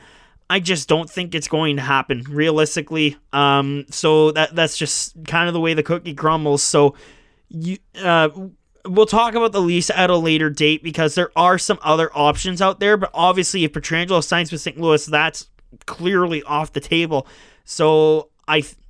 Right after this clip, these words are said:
I'm glad we're both in agreement. I would love to see him play for the Leafs, but realistically, I just don't think it's gonna happen. Now, let's talk about the Montreal side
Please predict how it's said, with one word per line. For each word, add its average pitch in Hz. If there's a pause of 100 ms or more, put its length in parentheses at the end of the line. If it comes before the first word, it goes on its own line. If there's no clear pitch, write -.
(100)
I'm 151
glad 170
we're 170
both 165
in 160
agreement. 147
I 147
would 156
love 151
to 233
see 226
him 220
play 226
for 214
the 196
Leafs, 175
but 147 (480)
realistically, 156
I 147
just 143
don't 139
think 120
it's -
gonna 127
happen. 127
Now, 151
let's 156
talk 202
about 208
the 180
Montreal 160
side 147